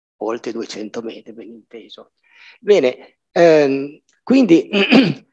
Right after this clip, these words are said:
qui ci troviamo di fronte a un problema che loro non hanno mai affrontato. Io ho parlato con un ingegnere che ha rivisto questa parte del, del pro-, dell'ultimo progetto, <clears throat> mi ha confermato che non hanno nessun fatto, nessun progetto. Il progetto è già stato approvato a tutti i livelli, il Parlamento ha dato il suo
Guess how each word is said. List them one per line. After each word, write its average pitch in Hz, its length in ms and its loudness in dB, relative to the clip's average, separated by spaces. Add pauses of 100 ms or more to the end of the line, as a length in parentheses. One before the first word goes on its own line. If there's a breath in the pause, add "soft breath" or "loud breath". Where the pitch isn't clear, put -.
(140)
qui 262 160 -6
ci 196 80 0
troviamo 185 320 2
di 170 80 4
fronte 156 400 0
a 175 60 -2
un 165 80 -2
problema 196 460 0
che 147 120 -6
loro 190 260 0
non 143 200 -2
hanno 139 180 -4
mai 175 320 -4
affrontato. 120 640 -10
Io 185 120 6
ho 196 40 0
parlato 143 400 -2
con 143 100 -2
un 143 60 0
ingegnere 139 400 0
che 131 140 -8
ha 123 40 -4
rivisto 123 420 -6
questa 175 360 -4
parte 127 500 -10
del, 123 280 -4
del 127 160 -2
pro-, 139 180 0
dell'ultimo 135 460 2
progetto, 135 720 -4
<clears throat> - 920 0
mi 202 120 4
ha 190 80 4
confermato 160 760 2
che 175 360 0
non 175 320 2
hanno 233 480 2
nessun 165 640 0
fatto, 160 380 -4
nessun 180 320 -2
progetto. 147 460 -6
Il 135 60 -4
progetto 143 440 -4
è - 20 0
già 127 100 -12
stato 135 360 -6
approvato 131 560 -4
a 117 80 -6
tutti 160 300 -6
i - 20 -10
livelli, 135 500 0
il 120 100 -6
Parlamento 127 600 -2
ha 120 60 -4
dato 123 300 -6
il 117 100 -8
suo 120 320 -4